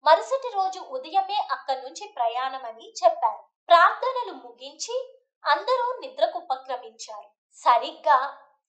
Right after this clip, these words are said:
అక్కడికి పది కిలోమీటర్ల దూరంలో ఒక దిక్కుగా ఆఫ్ఘన్ సైన్యం ఎడారి ప్రాంతాల్లోంచి మరో దిక్కుగా అమెరికా మిత్ర దేశాల సైన్యం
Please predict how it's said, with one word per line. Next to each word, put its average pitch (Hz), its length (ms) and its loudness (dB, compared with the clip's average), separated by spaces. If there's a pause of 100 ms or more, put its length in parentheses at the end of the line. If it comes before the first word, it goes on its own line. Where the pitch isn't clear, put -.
అక్కడికి 349 520 -6
పది 254 200 4
కిలోమీటర్ల 359 760 -4
దూరంలో 254 880 -8 (240)
ఒక 320 180 2
దిక్కుగా 359 920 -2
ఆఫ్ఘన్ 381 540 -2
సైన్యం 277 640 -8 (320)
ఎడారి 370 340 6
ప్రాంతాల్లోంచి 262 1200 -4 (500)
మరో 427 320 8
దిక్కుగా 359 420 0
అమెరికా 415 720 2
మిత్ర 392 360 -6
దేశాల 359 460 2
సైన్యం 311 560 -6